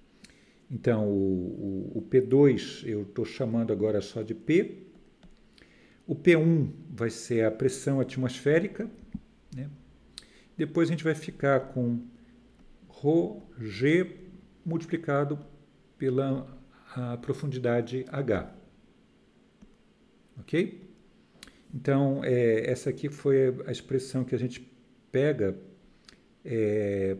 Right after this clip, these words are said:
pra saber, ah, quanto que vale a, a pressão a uma determinada profundidade a partir da, da superfície, né? Tá legal?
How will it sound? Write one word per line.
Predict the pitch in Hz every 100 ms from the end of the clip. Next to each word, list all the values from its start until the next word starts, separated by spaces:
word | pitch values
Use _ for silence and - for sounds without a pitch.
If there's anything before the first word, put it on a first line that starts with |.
| -
pra | 123
saber, | - 131 101 110 139 - - - - - - _ _ _ - _ - - - _ _
ah, | 131 104 98 101 95 -
quanto | 165 175 -
que | 156
vale | 120 110 127 123 113 107 - - - - - -
a, | 110 101 98 95 90 87 - 113
a |
pressão | - 127 - - 170 180 120 -
a | 127
uma | 120
determinada | 117 113 120 117 123 123
profundidade | - 127 - 131 123 123 143 165 98 104
a | 123
partir | - 139 - - 165 156 - - - - - - - -
da, | 131 131 127 123 120 113
da | 107 123
superfície, | - 165 151 - 147 - - 85 - - -
né? | 113 - _ _ _ _ _ - - _ _ _ _ _ _
Tá | -
legal? | 95 113 165 180 - -